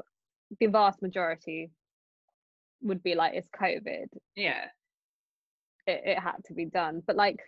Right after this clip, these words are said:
Speaker 1: you want quite a big wedding.
Speaker 2: Yeah.
Speaker 1: Like, I think we were talking about a guest list of, like, two fifty, three hundred, I
Speaker 2: Four hundred.
Speaker 1: think? Four hundred.
Speaker 2: But I, do you know what it is? It's because, like, my mum's side alone,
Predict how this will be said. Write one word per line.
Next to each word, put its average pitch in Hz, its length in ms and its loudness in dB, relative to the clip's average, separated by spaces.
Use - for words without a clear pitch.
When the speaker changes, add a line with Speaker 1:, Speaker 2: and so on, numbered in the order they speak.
Speaker 1:
you 339 220 10
want 320 200 6
quite 247 200 2
a 202 40 -2
big 185 220 -4
wedding. 185 420 -6
Speaker 2:
Yeah. 156 440 -4
Speaker 1:
Like, 180 260 -2
I 196 40 -12
think 262 140 -4
we 262 120 4
were 254 80 6
talking 240 240 0
about 185 120 0
a 214 40 -2
guest 202 240 -4
list 196 160 -8
of, 190 60 -14
like, 180 200 -4
two 190 380 -2
fifty, 226 420 -2
three 240 300 -2
hundred, - 0 -
I 403 40 2
Speaker 2:
Four 262 140 4
hundred. 233 320 2
Speaker 1:
think? 381 260 -2
Four 214 160 0
hundred. 214 400 0
Speaker 2:
But 214 100 4
I, 208 200 4
do - 180 -4
you 254 40 2
know 285 100 6
what 320 120 2
it 262 80 2
is? 247 300 4
It's 180 120 -4
because, 233 420 -4
like, 202 200 0
my 240 260 -2
mum's 254 420 -4
side 127 340 -4
alone, 156 580 -2